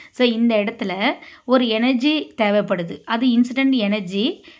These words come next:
அஹ், ரேடியேஷன். அந்த இன்சிடென்ட் லைட்டுடைய டென்சிட்டியை பொறுத்து லோயர் எனர்ஜில இருக்கிற ஆட்டம் ஹையர் எனர்ஜிக்கு, அஹ், போகும். இந்த அப்சார்ப்ஷனுக்கு பேரு ஸ்டிமுலேட்டட் அப்சார்ப்ஷன் அப்படின்றது பேரு. இந்த ஸ்டிமுலேட்டட் அப்சார்ப்ஷனுக்கு, அஹ்,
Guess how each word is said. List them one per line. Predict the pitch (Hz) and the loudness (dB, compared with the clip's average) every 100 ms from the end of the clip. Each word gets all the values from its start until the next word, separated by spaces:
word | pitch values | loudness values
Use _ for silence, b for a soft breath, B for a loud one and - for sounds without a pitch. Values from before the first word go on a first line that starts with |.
| B | B
அஹ், | 220 208 | -2 0
ரேடியேஷன். | 196 214 208 185 175 196 | 0 0 0 -4 -8 -10
அந்த | 196 226 | -6 -4
இன்சிடென்ட் | 233 233 262 285 311 269 | -2 0 0 -2 0 0
லைட்டுடைய | 214 240 262 233 202 | -2 -4 -4 -2 -4
டென்சிட்டியை | 196 214 240 269 262 247 | -4 -4 -4 -4 -4 -4
பொறுத்து | 185 175 170 196 294 370 | -10 -12 -8 -4 -2 -2
லோயர் | 247 240 269 | 0 2 2
எனர்ஜில | 269 240 202 214 190 | 0 -2 -2 -4 -4
இருக்கிற | 185 175 196 185 | -6 -8 -6 -4
ஆட்டம் | 180 175 226 311 - | -4 -4 -6 -6 -6
ஹையர் | 208 202 | -2 -2
எனர்ஜிக்கு, | 196 180 170 - 330 440 B B B | -4 -10 -14 -8 -6 -6 B B B
அஹ், | - 214 | -8 -6
போகும். | 202 185 175 226 | -4 -4 -8 -4
இந்த | 233 277 320 285 | 2 4 4 2
அப்சார்ப்ஷனுக்கு | 208 196 254 254 262 254 254 | -2 -4 -4 -2 -4 -2 -4
பேரு | 208 180 175 262 | -6 -8 -6 -8
ஸ்டிமுலேட்டட் | - - 294 302 262 196 214 240 339 - | -6 0 4 4 4 2 0 0 -2 -6
அப்சார்ப்ஷன் | 196 175 202 190 175 202 208 - | -10 -8 -4 -4 -6 -8 -8 -8
அப்படின்றது | 214 - 185 185 190 | -8 -8 -8 -10 -12
பேரு. | - 240 208 254 B B B B | -8 -8 -8 -10 B B B B
இந்த | B 269 311 | B 4 4
ஸ்டிமுலேட்டட் | - 277 285 330 349 339 339 330 330 | 0 2 4 6 6 6 4 2 2
அப்சார்ப்ஷனுக்கு, | 208 180 196 277 277 - 226 196 170 254 359 B B B B | -4 -4 -2 0 0 -2 -6 -6 0 0 0 B B B B
அஹ், | 247 233 208 | 0 0 0